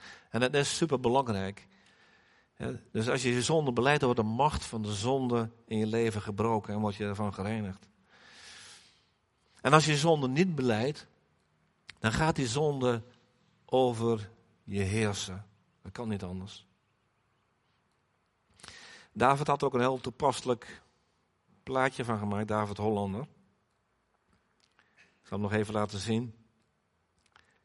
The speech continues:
Het plaatje bij het thema van de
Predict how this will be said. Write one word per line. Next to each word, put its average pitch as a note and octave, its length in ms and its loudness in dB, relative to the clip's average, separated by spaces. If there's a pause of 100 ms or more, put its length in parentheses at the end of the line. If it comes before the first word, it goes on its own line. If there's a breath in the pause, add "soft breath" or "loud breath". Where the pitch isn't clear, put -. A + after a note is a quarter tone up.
(240 soft breath)
Het F#2+ 120 -16
plaatje A#2 540 0 (500)
bij A2+ 100 -4
het G#2 160 -4
thema A#2+ 340 2
van A2 220 -2
de G#2+ 220 -2